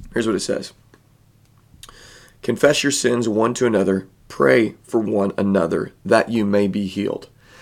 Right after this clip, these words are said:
I love the one another's in the scripture, and the assumption within the one another's is that there are people within the church that, that's one and another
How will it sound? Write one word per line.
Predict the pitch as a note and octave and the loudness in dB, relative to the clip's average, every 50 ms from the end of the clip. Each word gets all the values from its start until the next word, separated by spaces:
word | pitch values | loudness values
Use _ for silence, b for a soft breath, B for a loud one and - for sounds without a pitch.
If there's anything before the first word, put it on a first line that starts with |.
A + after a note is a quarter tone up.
| B B B B | B B B B
I | G#2 | 6
love | A2 B2+ C3 A#2 | 8 8 8 8
the | B2 | 6
one | A2 G2 A2+ A#2 A2+ | 2 4 4 2 2
another's | G#2+ G#2+ G#2+ G#2 A#2 A2+ G#2 A2+ | 2 2 2 2 2 0 0 -2
in | G2 | -4
the | G2 F#2+ | -4 -4
scripture, | - - - - - F#2 F2+ F#2+ - _ _ _ - | -2 -2 -4 -4 -4 -6 -6 -6 -8 _ _ _ -4
and | A2 A2 A2 | -4 -2 0
the | A2 A2 A2 G2+ F#2+ B B B B B | 0 2 0 0 -2 B B B B B
assumption | - G#2 - D3 D#3 D#3+ C#3+ B2+ A2+ | -4 0 2 2 2 2 2 0 0
within | A2 G2 A#2 G#2+ | 0 0 0 0
the | G#2+ G2 | 0 2
one | G#2+ G#2+ G2+ | 2 2 2
another's | F#2+ F#2+ G#2+ A2+ G#2 G2 F2+ F#2 - - | 2 2 2 2 2 0 0 -2 -2 -4
is | - G2+ - | -4 -2 0
that | A2 F#2+ - - | 0 0 2 2
there | A2 G#2 E2 | 2 2 2
are | G#2 G#2 G2 | 2 2 0
people | - C3 B2+ G2 - A2 | 0 -2 -2 -2 -2 -2
within | G#2+ G2+ A2 G#2+ G#2 | -2 0 0 -2 -2
the | F#2+ | -4
church | - - - A#2+ A2+ G2 F2+ - - B B B B B B B | -2 -2 0 0 0 0 -2 -4 -8 B B B B B B B
that, | G2+ F#2+ - - | -8 -6 -4 -2
that's | A2+ G#2+ - - | -2 -2 -2 -4
one | - A2 G#2+ A2+ A#2 A#2+ C3 - - | -4 -2 2 4 4 4 2 0 0
and | - G#2+ | -2 0
another | G#2+ G2+ G2+ A#2+ B2 G#2+ G2 F#2+ G2 b | 0 2 2 4 4 4 2 0 -2 b